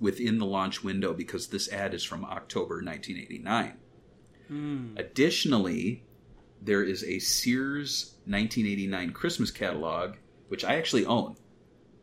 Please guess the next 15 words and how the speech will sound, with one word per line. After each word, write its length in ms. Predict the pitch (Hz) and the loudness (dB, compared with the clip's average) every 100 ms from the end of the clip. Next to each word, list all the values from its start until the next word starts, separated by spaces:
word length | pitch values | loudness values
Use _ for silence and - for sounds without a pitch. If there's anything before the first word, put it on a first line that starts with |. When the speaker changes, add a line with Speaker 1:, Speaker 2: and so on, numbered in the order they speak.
| 143 - | -2 8
Speaker 2:
Wow. 480 | 202 156 156 123 123 | 10 10 6 4 0
Speaker 1:
<laughs> 640 | 120 131 - - - 135 - | -2 -4 -6 -16 -14 -12 -2
And 340 | 117 113 107 | 2 6 4
I 140 | - 107 | 4 4
got 220 | 135 135 | 4 4
this 160 | 135 - | 2 4
from 160 | 120 | 6
a 60 | 101 | 6
store 360 | - - 123 123 | 2 4 4 6
in 120 | 107 | 4
my 140 | 98 95 | 4 2
neighborhood 600 | 98 131 123 104 95 95 | 2 4 4 6 4 4
that 200 | 92 - | 0 0
sells, 440 | - 110 95 98 | 2 4 4 4
like, 320 | 104 85 - | 0 0 -4